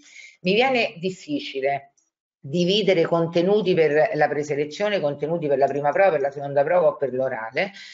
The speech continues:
perché i contenuti di riferimento sono gli stessi ma vengono lavorati in modo diverso. Un conto è rispondere a una domanda a risposta strutturata e un conto è rispondere a una domanda a risposta aperta, ma i contenuti sono gli stessi.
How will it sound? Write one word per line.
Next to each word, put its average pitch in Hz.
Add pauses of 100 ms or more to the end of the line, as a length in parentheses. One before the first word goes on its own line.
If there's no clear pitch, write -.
(180)
perché 196
i 147
contenuti 202
di 170
riferimento 147
sono 185
gli 160
stessi 123
ma 160
vengono 151
lavorati 190
in 156
modo 151
diverso. 117 (260)
Un 135
conto 170
è 127
rispondere 135
a 135
una 127
domanda 131
a 123
risposta 131
strutturata 170 (260)
e 180
un 180
conto 151
è -
rispondere 139
a 135
una 139
domanda 123
a 113
risposta 117
aperta, 110
ma 131
i 139
contenuti 151
sono 131
gli 127
stessi. -